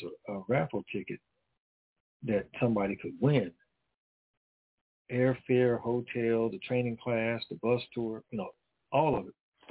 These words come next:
And I was like, "Yeah, that would be pretty cool, wouldn't it?" Well, guess what? They developed one. They, they, I think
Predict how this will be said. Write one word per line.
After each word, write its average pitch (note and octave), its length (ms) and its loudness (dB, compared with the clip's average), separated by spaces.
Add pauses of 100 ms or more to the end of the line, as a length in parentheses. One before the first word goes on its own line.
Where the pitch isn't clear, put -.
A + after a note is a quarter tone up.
(1000)
And F#3+ 100 -6
I - 20 -2
was E3 80 -6
like, F#3 240 -4
"Yeah, A3 280 0
that G#3+ 140 0
would F#3+ 200 2
be C#3+ 100 0
pretty A#2+ 320 0
cool, A2+ 220 -2
wouldn't A#2 240 -4
it?" - 100 -20 (1300)
Well, A#2 160 -6
guess A2+ 280 -2
what? F2 220 -12
They G#2 120 -6
developed G2 480 -6 (1800)
one. B2+ 200 -4 (540)
They, C#3 80 0
they, - 260 -6
I A2+ 60 0
think D3+ 220 2